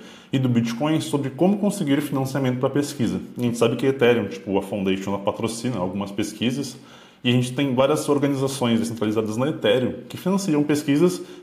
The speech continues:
cada qual com o seu, com a sua temática, né? Como que funciona pesquisar no Bitcoin,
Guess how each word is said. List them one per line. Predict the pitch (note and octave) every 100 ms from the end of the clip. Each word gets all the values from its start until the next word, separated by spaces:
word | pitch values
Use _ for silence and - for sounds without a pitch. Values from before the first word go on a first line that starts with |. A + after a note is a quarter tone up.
| -
cada | C#3 C3+
qual | C3+ B2+ A#2+ B2
com | B2+ C3
o |
seu, | - B2+ B2
com | A#2+
a |
sua | A#2+
temática, | C#3+ A#2 F#2 - G2+
né? | A2 - - -
Como | F3 G3+
que | A3
funciona | - F3 - D3 D3 -
pesquisar | C#3 C#3+ - A#2+ A2+ C3+
no | C3+ B2 D3+
Bitcoin, | C3 - - F#2+ F#2